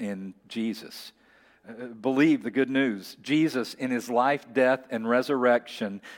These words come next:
saves broken sinners like you and me. Believe that.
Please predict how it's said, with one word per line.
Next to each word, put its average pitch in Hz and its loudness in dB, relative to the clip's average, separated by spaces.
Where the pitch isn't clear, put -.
saves 127 0
broken 123 0
sinners 110 -4
like 101 -2
you 104 -4
and 92 -10
me. 87 -16
Believe 120 0
that. - -16